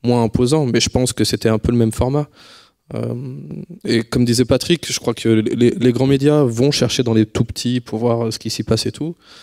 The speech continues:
Euh, et donc je pense qu'aujourd'hui, dans, dans les musiques m-, métal, par exemple, euh, les médias traditionnels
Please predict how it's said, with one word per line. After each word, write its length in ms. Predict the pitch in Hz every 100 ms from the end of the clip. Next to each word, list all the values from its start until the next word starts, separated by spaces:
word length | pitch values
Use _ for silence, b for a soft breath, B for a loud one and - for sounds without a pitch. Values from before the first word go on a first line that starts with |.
| B B 101
Euh, 180 | 110
et 40 | 107
donc 120 | 107
je 80 | -
pense 180 | 139 -
qu'aujourd'hui, 360 | 113 113 123
dans, 680 | 123 110 113 123 131 135 131
dans 420 | 135 180 180 131
les 80 | 120
musiques 300 | 120 113 113 123
m-, 480 | 117 123 127 - 131
métal, 400 | 117 - 117 120
par 180 | - 117
exemple, 420 | 117 139 160 - b b b _ _ -
euh, 140 | - - -
les 80 | -
médias 240 | 120 117 127
traditionnels 680 | - 110 - 127 135 135